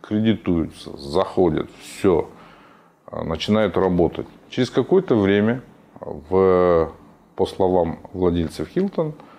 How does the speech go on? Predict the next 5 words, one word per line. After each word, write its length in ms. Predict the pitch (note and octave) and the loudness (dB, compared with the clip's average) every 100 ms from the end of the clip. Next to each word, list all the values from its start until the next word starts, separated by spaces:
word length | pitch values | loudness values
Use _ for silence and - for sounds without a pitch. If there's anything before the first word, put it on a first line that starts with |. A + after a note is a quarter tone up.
| - _ _ | -20 _ _
в 60 | _ | _
период, 520 | - G2+ F#2+ F#2 E2+ - - - - | -4 2 4 4 2 -2 -16 -20 -10
период, 400 | - F#2+ G2 F2 - - - | -4 2 2 2 -2 -16 -14
э, 680 | E2 E2+ E2 D#2+ D#2 D#2 D#2+ - | -12 -6 -4 -2 -2 -4 -6 -4
пандемии, 680 | F#2 F2 F2+ G2 C#3+ F#3 | -2 0 2 2 2 -2